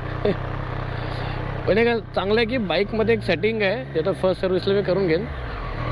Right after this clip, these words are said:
जर मला हवी आहे तर मी बाईकची थोडीशी हाईट कमी करून घेऊ शकतो. ओके,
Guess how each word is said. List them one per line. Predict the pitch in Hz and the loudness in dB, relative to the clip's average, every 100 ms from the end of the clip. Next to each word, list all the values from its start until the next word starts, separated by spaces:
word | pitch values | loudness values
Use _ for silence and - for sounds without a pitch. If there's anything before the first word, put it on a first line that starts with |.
| - | 2
जर | 156 | 4
मला | 170 | 4
हवी | 151 151 170 | 4 2 0
आहे | 175 | 0
तर | |
मी | 190 | 0
बाईकची | 165 156 139 | 2 2 2
थोडीशी | 160 165 170 | 2 4 4
हाईट | 160 165 | 4 2
कमी | - 165 165 | 2 0 2
करून | 175 180 | 2 2
घेऊ | 143 151 | 4 4
शकतो. | 156 - 151 - - - - - - - - 58 - - - - 57 60 - - - 62 131 120 - - 90 131 | 2 0 0 0 0 -4 -4 -4 -4 -2 -2 0 -2 -2 -4 -4 -2 -2 -2 -2 -2 -2 -2 -2 -4 -4 0 2
ओके, | 165 - - 151 175 117 | 2 0 0 2 2 0